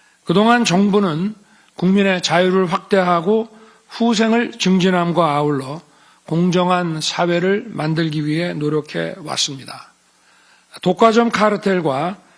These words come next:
불공정한 지대 구조를 혁파하여 경제적 약자와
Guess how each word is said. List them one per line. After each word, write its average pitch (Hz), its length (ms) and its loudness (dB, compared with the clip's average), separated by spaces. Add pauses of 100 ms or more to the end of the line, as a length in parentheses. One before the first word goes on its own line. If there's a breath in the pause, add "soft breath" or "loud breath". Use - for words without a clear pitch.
(220 soft breath)
불공정한 208 800 2
지대 190 420 0
구조를 170 600 -2
혁파하여 143 800 -6 (540 soft breath)
경제적 196 680 2
약자와 170 680 -2